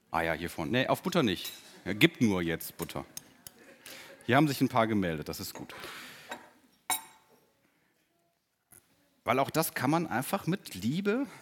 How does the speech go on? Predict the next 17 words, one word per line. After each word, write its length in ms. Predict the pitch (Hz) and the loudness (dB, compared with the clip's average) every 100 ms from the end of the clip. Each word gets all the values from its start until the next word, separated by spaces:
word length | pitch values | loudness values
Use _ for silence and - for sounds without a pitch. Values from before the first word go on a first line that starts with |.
| - - _ _ - | -20 -20 _ _ -2
machen. 400 | 127 - - - - - - - - - - _ _ _ _ _ _ | -2 -2 -6 -10 -14 -20 -20 -18 -16 -16 -20 _ _ _ _ _ _
Und 120 | 131 131 | 2 4
ich 120 | 110 | 6
mache 160 | 156 | 6
das 160 | - 196 | 6 0
hier 140 | 170 | 2
so 100 | 156 | 4
ausgiebig, 640 | 135 180 - 147 165 - 123 | 4 4 2 0 0 0 2
weil 140 | 139 | 2
ich 260 | 156 104 107 | 0 -2 2
will, 280 | 156 233 | 2 2
dass 280 | 208 165 - | 0 -2 -2
es 180 | 190 - | -6 -2
sich 320 | 151 220 - | -2 -2 -2
bei 260 | 113 165 - | 0 0 0
euch 260 | 143 - - | -2 -4 -4
einbrennt. 760 | 147 180 - 64 50 - | -2 -2 -4 -6 -8 -10